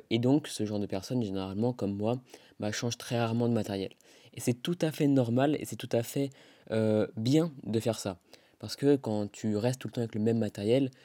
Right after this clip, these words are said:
bah, tu peux avoir des repères. Tu peux, euh, bâtir une certaine confiance entre toi, ta raquette, ton cordage, et cetera. Tu peux bien connaître tout ça.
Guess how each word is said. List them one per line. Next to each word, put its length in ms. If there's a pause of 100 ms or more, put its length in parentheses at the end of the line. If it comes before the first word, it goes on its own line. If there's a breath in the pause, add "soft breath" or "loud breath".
(160 loud breath)
bah, 80
tu 140
peux 80
avoir 180
des 80
repères. 560 (280 soft breath)
Tu 120
peux, 360 (340 soft breath)
euh, 160
bâtir 360
une 120
certaine 260
confiance 420
entre 200
toi, 340 (300)
ta 100
raquette, 460 (220 soft breath)
ton 120
cordage, 400
et 60
cetera. 400
Tu 120
peux 120
bien 280
connaître 340
tout 100
ça. 160